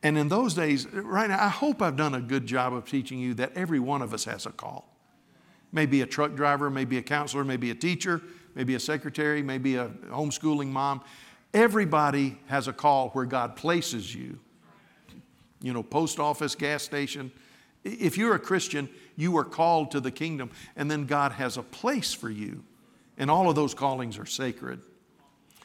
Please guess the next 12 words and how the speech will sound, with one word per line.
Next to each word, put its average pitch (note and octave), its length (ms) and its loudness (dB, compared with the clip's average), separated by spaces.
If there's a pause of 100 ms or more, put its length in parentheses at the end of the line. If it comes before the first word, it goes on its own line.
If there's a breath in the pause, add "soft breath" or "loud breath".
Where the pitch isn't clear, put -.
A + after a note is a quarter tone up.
(340 loud breath)
But D#3 240 2
when D#3+ 160 2
I E3+ 120 8
was G3 160 4
growing D3 340 4
up, C3+ 220 2
when C#3+ 640 -4
we C#3+ 100 0
talked F#3 380 -2
call D3 260 0
of B2 140 -6
God, D#3 340 2